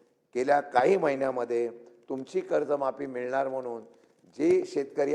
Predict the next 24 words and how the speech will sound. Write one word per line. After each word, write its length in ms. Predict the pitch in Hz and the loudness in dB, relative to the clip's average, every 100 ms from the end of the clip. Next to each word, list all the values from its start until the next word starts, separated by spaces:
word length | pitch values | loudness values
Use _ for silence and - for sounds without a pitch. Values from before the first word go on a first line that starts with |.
| - | 0
अपेक्षित 440 | 123 - 190 - 156 | -2 0 -2 0 -2
होते, 600 | - 120 117 117 113 - - _ - | -2 -2 0 -2 -4 -16 -20 _ 2
त्यांनी 500 | 131 143 156 165 175 | 2 2 -2 -2 -2
महाराष्ट्रामध्ये 1000 | 123 113 135 160 - 143 123 113 120 113 - - _ _ _ _ | -2 2 2 2 2 2 2 0 0 0 -6 -20 _ _ _ _
काही 400 | 120 120 139 175 175 - | 0 4 6 4 2 -6
महिन्यामध्ये 640 | 123 117 127 156 143 120 127 | -6 -4 0 0 0 0 -2
सहा 360 | - 127 135 | 2 2 4
जिल्ह्यामध्ये 680 | 165 143 139 127 117 113 113 - - - _ _ - | 2 2 0 2 0 2 0 -2 -18 -20 _ _ 4
या 160 | 135 | 4
ठिकाणी 520 | 156 139 139 127 131 135 - - | 4 0 0 2 0 -6 -12 -4
एक 300 | 139 180 180 | 2 2 4
हजार 280 | 123 123 131 | 2 4 4
बत्तीस, 640 | 120 117 - 165 170 - - - _ - | 2 0 2 2 2 -4 -16 -20 _ -6
तर 40 | |
मराठवाड्यामध्ये 800 | 113 123 170 190 147 135 131 139 | 2 4 4 4 4 4 2 0
पाचशे 480 | 135 127 120 - 139 | 0 -2 -2 -4 -6
वीस 360 | 117 170 185 - | -2 -2 -2 -2
शेतकऱ्यांनी 500 | 147 - 135 131 127 | -4 2 4 4 2
आत्महत्या 500 | 117 123 120 - 120 | -2 -2 -4 -2 -2
केल्या. 400 | 117 113 113 113 - - _ - | -2 0 0 0 -6 -20 _ -4
हे 240 | 123 147 147 | 0 2 0
सरकारचा 760 | - 110 113 127 120 120 127 | 2 0 2 0 0 0 -2
फेल्युअरपणा 680 | - 98 98 117 113 107 104 | -2 -6 0 0 0 -4 -4
आहे. 320 | 101 98 101 | -4 -4 -6